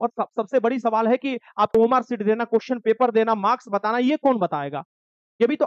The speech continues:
आयोग का कार्य होता है ना, कि वही पुराने वाला धड़ल्ला पर कहीं भी जहां मौका मिला, अपना घोटालाबाजी कर लो।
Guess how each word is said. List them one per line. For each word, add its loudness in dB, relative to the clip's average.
आयोग 4
का 0
कार्य 0
होता 2
है -2
ना, 0
कि -4
वही 4
पुराने 0
वाला 2
धड़ल्ला 2
पर -4
कहीं 0
भी -6
जहां -8
मौका 2
मिला, 2
अपना 0
घोटालाबाजी 0
कर 0
लो। 4